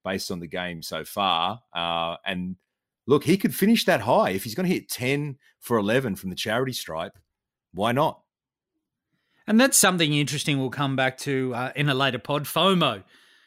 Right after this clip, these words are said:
Speaker 2: Fear of missing out, and it seems like, Mister J, you've got a bit of, uh, fomo when it comes to Brandon Ingram. Uh, look, let's have a look at a couple of other things on the Pelicans side, and their guards were pretty terrible. It's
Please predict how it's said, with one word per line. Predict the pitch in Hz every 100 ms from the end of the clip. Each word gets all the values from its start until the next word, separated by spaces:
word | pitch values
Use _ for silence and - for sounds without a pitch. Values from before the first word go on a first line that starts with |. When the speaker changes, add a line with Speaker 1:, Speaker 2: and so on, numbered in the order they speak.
| _ _
Speaker 2:
Fear | - 180 156
of | 131
missing | 151 139 143 135
out, | 127 147
and | 131 131
it | 131 120
seems | - 131 127
like, | 123 110 -
Mister | 117 -
J, | 101 113 120
you've | 113 107
got | - 113
a |
bit | 110
of, | 110 104 107
uh, | 107 -
fomo | - 123 127 123 107 101
when | 110
it | 110
comes | - 117 110
to | -
Brandon | - 107 110 107
Ingram. | 107 120 131 117 107 - - -
Uh, | - 143 151
look, | 160 165 - - - -
let's | 185 185
have | 190
a | 160
look | 147 143
at |
a | 139
couple | 127 139 127
of | 113
other | 117 120 117 117 110
things | - 127 123
on | 123
the | 117
Pelicans | - 120 117 120 113
side, | 127 123
and | 123
their | 113
guards | 101 120 143 143
were | -
pretty | 113 - 131 120 113 117 -
terrible. | - 113 131 117 139 139
It's | 123